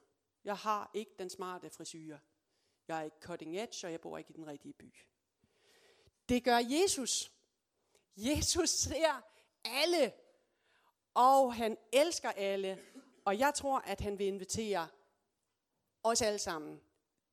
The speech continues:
med til sin fest. Der er ikke personsanseelse. Den status, som vi synes er, som vi går så meget op i, hvem har hvad, og hvilken uddannelse og sådan noget,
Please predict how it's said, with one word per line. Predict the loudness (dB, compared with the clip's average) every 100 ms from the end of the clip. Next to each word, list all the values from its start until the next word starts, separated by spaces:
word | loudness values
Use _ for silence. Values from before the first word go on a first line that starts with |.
| _
med | 2 4
til | 2 -6
sin | -6 -6
fest. | -8 -8 -8 -10 -14 -20 _
Der | 0
er | 0
ikke | -2
personsanseelse. | -6 -2 -2 -2 -2 -2 -2 -4 -4 -6 -8 -12 _ _ _ _ _ _ _ _ _ _ _ _ _ _ _ _ -2
Den | 2
status, | 2 2 2 0 -4 -6
som | -6 -2
vi | -2
synes | 0 -2 -2 -2
er, | -2 -2
som | -4 -4
vi | 0
går | 2 2
så | 0
meget | -2 2 2 2
op | 2 0 -2
i, | -6
hvem | -4 -4 -4
har | -2 -2
hvad, | 2 4 4 2
og | 0 0 0 0
hvilken | -4 -8 -10
uddannelse | -10 -6 -6 -6 -10
og | -12
sådan | -6
noget, | -4 -4